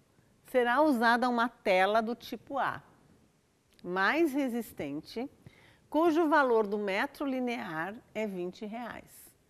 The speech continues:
Então, o que que ele tá me falando? Ele tá falando o seguinte, que pra área,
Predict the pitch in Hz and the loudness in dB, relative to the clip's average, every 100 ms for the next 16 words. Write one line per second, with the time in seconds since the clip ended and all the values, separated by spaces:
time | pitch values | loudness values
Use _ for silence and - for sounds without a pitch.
0 | _ _ _ 170 160 247 - 392 392 311 | _ _ _ -12 -8 -10 -2 -2 -2 -4
1 | 311 254 269 269 285 269 151 110 - - | -4 -4 -4 -4 -6 -6 -6 -8 -14 -10
2 | 175 202 196 233 226 233 - 320 185 - | -4 -4 0 0 0 -4 -4 -4 -4 -8
3 | - - _ - - _ _ 233 175 120 | -18 -20 _ -20 -20 _ _ 2 2 0
4 | - _ 214 196 - - - 175 165 156 | -10 _ 2 2 0 -6 2 4 6 4
5 | 185 214 302 | 2 0 0